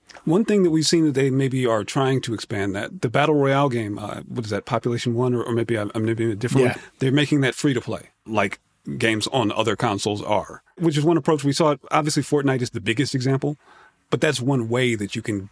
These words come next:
Speaker 1: kind of onboard people onto it. You can say, "Okay, look, you get the headset, you can just play it with your friends who are playing it. You don't have to buy another thing."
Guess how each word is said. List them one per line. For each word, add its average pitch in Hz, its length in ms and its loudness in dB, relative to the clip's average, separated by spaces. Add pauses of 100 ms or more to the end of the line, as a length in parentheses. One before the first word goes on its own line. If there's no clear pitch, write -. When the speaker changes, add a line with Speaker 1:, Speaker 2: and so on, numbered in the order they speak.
(100)
Speaker 1:
kind 123 180 2
of 107 120 -8
onboard 113 460 0
people 104 260 -6
onto 98 260 -4
it. 87 100 -10
You 120 100 -6
can 107 100 -4
say, 110 280 0 (180)
"Okay, - 220 0
look, 127 200 -2
you 95 80 -6
get 123 160 -2
the 120 60 -4
headset, 113 360 -2
you 107 60 -10
can 120 120 0
just 107 180 -4
play 135 220 0
it 101 100 -2 (220)
with 101 140 -2
your 104 100 0
friends 127 260 0
who 104 100 -4
are 95 80 -2
playing 90 280 -6
it. - 80 -14
You 117 80 -2
don't 104 140 0
have 104 100 -4
to 110 80 -4
buy 98 220 0
another 95 280 -2
thing." 113 320 -2